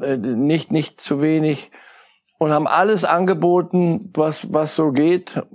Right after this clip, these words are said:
Und die anderen haben's nicht aufgehoben, weil die anderen müssten konstant auf ihrem Top-Level spielen und die Bayern müssten was abgeben.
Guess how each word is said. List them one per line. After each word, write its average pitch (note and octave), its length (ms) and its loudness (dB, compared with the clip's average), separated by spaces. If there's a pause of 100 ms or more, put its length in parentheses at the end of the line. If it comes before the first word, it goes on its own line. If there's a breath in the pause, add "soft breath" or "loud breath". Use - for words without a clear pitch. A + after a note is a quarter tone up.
(140)
Und D3 180 0
die D#3 100 4
anderen D3 880 0 (360)
haben's C#3+ 340 -4
nicht E3 240 -2
aufgehoben, B2+ 800 0
weil B2+ 360 -2 (600 loud breath)
die - 80 2
anderen F3 340 2
müssten F3 400 0
konstant D#3 840 -2 (160)
auf D3+ 240 -2
ihrem C#3 600 0 (340)
Top-Level F3 540 0
spielen F3+ 540 0 (100)
und C#3 180 0
die C#3 60 2
Bayern C#3 320 2
müssten B2+ 340 -2
was G#2 400 -2
abgeben. E3+ 600 0